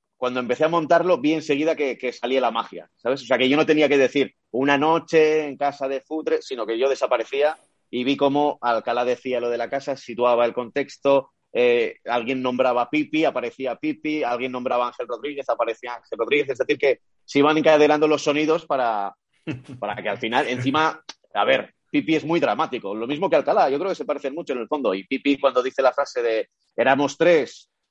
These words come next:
Speaker 1: y solo uno podía tener al protagonista", pues ya, dijo, pues es que
Speaker 2: <laughs> Es verdad, que Pipi lo cuenta de una forma así, no sé qué tal, y Ángel
Speaker 1: Sí,
Speaker 2: Rodríguez
Speaker 1: sí, sí.
Speaker 2: es más, "bueno, pues ahí estábamos tres y ya está, y ya está".
Speaker 1: <laughs> Eso es.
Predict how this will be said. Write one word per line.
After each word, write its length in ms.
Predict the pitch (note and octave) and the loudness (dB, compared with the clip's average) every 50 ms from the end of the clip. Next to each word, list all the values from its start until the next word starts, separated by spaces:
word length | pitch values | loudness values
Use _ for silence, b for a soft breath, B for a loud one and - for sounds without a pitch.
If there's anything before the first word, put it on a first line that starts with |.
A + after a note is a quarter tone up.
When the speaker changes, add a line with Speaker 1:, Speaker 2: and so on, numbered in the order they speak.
| _ _ | _ _
Speaker 1:
y 80 | G#2+ G#2 | -20 -16
solo 280 | - - C3+ C3+ C3+ C3 | -8 -4 0 2 4 6
uno 380 | C#3 D#3+ F3 F3 D3+ C3+ A#2 F#2 | 6 6 6 4 4 0 -2 -2
podía 320 | A2 A2+ A#2+ B2 A#2+ A#2 | -4 -4 -2 -2 -2 -2
tener 200 | B2 B2+ C3 B2 | -2 -4 -4 -2
al 140 | B2+ B2 A#2+ | -2 -2 -2
protagonista", 560 | A#2+ A#2+ B2 B2+ B2 B2+ C3+ C3+ C3 - D#3 | -4 -2 -2 -2 -2 -2 -4 -8 -8 -8 -6
pues 120 | B2 F#2 F#2 | -6 -6 -6
ya, 260 | F2+ F2+ F#2 G#2 - _ _ _ | -4 -6 -6 -6 -10 _ _ _
dijo, 320 | B1+ C2+ - - - - | -18 -18 -18 -18 -18 -20
pues 140 | - B1+ - - | -20 -20 -20 -18
es 80 | - - | -12 -8
que 180 | F2+ F2+ E2+ | -6 -6 -4
Speaker 2:
<laughs> 920 | E2+ - F3 - - A3 - - - - D3 - - - - - - - - | -4 -4 -6 -6 -6 -6 -6 -6 -10 -14 -14 -14 -14 -20 -20 -20 -18 -12 -8
Es 80 | - E3 | -2 0
verdad, 320 | E3+ D#3+ D3 D3 C3+ B2+ B B B B | 0 2 2 0 -2 -2 B B B B
que 120 | C#3 A#2+ | -6 -4
Pipi 180 | B2+ C3+ C3+ E3 | -4 -2 -2 0
lo 100 | D#3 C#3+ | 0 0
cuenta 200 | D3+ D3 D3+ D3+ | 0 0 0 0
de 60 | D3 | 0
una 80 | C3+ | 0
forma 260 | B2 - D3 D3 D3 C3+ | -2 -4 -8 -6 -6 -6
así, 180 | B2 D3 D3 | -6 -8 -8
no 100 | C#3+ C#3 | -8 -8
sé 140 | B2 C3 B2 | -8 -8 -8
qué 100 | C#3 C#3+ | -8 -4
tal, 240 | C#3+ D3+ E3 C#3+ B B B B B | -2 -2 -4 -4 B B B B B
y 60 | A#2+ | -2
Ángel 200 | B2 A#2+ - - | -2 0 2 2
Speaker 1:
Sí, 60 | - C3 | 2 2
Speaker 2:
Rodríguez 300 | C3 C3 C3+ D3 D3 C3+ | 2 2 2 2 2 2
Speaker 1:
sí, 40 | C3+ | 0
sí. 20 | C3+ | 0
Speaker 2:
es 60 | B2+ | -2
más, 120 | A#2 G#2 | -2 -4
"bueno, 200 | G2 G#2+ G#2 F#2+ | -4 -6 -8 -8
pues 120 | F2+ F#2 F2+ | -10 -10 -10
ahí 80 | F#2+ G2+ | -10 -8
estábamos 380 | - G#2+ G#2 G#2 G#2 A2 G#2+ | -2 -2 -2 -2 -2 -6 -6
tres 240 | - A#2+ B2+ B2+ C#3 | -4 -4 -2 -2 -2
y 80 | D3 B2+ | -2 -4
ya 80 | A2 G2+ | -4 -6
está, 340 | - - A#2+ G2+ - _ _ | -6 -6 -8 -8 -8 _ _
y 60 | F#2+ | -18
ya 60 | F#2 F2+ | -18 -14
está". 260 | - - G#2 - - - - - | -12 -12 -12 -12 -12 -20 -20 -20
Speaker 1:
<laughs> 160 | _ _ - | _ _ -4
Eso 360 | - - C3+ - C3+ - A#2+ | -4 -2 -2 -2 0 2 2
es. 240 | G#2+ G2 - - - | 2 2 0 -6 -18